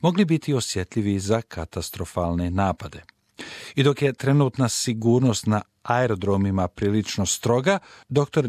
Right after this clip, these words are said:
Jim Kent govori da su terorističke grupe još uvijek sposobne da u aerodromsku strukturu uđu i kao virus. On je za primjer naveo da se teroristi mogu ubaciti na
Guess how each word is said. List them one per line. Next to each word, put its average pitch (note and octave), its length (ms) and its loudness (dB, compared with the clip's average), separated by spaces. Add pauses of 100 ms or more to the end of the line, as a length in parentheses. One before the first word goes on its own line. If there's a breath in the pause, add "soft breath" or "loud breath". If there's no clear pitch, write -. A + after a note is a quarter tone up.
Jim B2+ 380 4
Kent B2 540 0
govori A2 560 0
da G2+ 200 -4
su - 320 -6
terorističke G2+ 840 -4
grupe A#2+ 420 0 (240 loud breath)
još D#3 260 0
uvijek E3+ 240 2
sposobne F#2+ 680 -2
da F2 320 -2 (100)
u G2 260 -4
aerodromsku C#3 720 0
strukturu D3+ 640 0 (300 loud breath)
uđu A2+ 600 2
i D3 140 -2
kao F#2+ 400 -2 (140)
virus. C#3+ 640 0 (400 loud breath)
On E3+ 160 4
je G3+ 220 4
za B2 200 -2
primjer D3 340 2
naveo G#2 400 2
da F#2+ 160 -4
se - 220 -4
teroristi A#2+ 800 0
mogu G#2+ 360 0
ubaciti G2 640 -2
na E2+ 260 -2